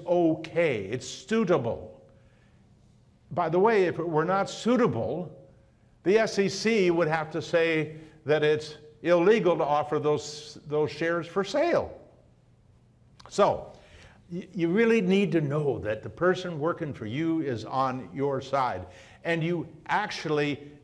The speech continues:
you know that by what they're doing if you've had the education to know what is already in your best interest.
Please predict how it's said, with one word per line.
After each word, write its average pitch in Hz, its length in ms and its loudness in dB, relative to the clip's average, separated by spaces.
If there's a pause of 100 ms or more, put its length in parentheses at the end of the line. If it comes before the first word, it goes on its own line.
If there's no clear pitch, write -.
you 151 160 -2
know 208 720 4
that 127 460 0
by 139 160 2
what 147 260 0
they're 160 160 2
doing 165 640 2 (240)
if 247 340 2
you've 208 320 2
had 180 300 2
the 180 160 4
education 180 760 0
to 160 100 -8
know 160 420 4 (160)
what 165 180 4
is 180 200 4
already 180 760 4
in 156 100 -2
your 151 220 2
best 151 380 0
interest. 180 400 0